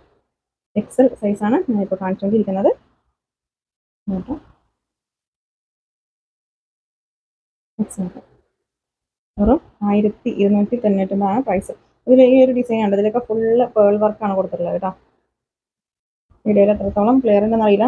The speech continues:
ഈ ഒരു ഡിസൈനിലൊക്കെ ഫുൾ ഹാൻഡ് വർക്ക് കൊടുത്തിട്ടുണ്ട്. ഇതാണ് ഷാൾ.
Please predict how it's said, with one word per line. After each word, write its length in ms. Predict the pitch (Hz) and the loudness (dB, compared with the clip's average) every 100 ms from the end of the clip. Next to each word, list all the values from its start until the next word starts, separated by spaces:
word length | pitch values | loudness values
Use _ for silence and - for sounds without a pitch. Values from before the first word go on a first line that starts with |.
| 262 | 0
ഈ 40 | 220 | -2
ഒരു 80 | 202 | -2
ഡിസൈനിലൊക്കെ 500 | 208 202 202 196 - 226 | -2 -4 -4 -4 -6 -6
ഫുൾ 160 | 202 196 208 - _ _ _ _ _ - | -4 -4 -6 -8 _ _ _ _ _ -6
ഹാൻഡ് 220 | 214 196 | -2 0
വർക്ക് 160 | 196 190 | 0 0
കൊടുത്തിട്ടുണ്ട്. 420 | 202 185 185 190 269 - _ _ _ _ _ _ _ _ _ _ _ _ - | -2 -2 -2 0 -2 -2 _ _ _ _ _ _ _ _ _ _ _ _ -8
ഇതാണ് 200 | 196 220 | -4 -4
ഷാൾ. 200 | 190 170 | -4 -6